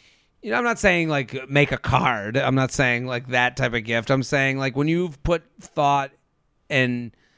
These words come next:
and, like, made the gift about the person and something they like, and you know that they like it, and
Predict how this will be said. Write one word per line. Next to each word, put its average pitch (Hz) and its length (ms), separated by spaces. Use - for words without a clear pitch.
and, 123 400
like, 120 280
made 127 320
the 123 120
gift 127 300
about 117 260
the - 80
person 135 420
and 120 100
something 127 340
they 120 120
like, 123 400
and 117 200
you 117 100
know 127 280
that 123 140
they 123 140
like 123 360
it, 123 140
and 113 240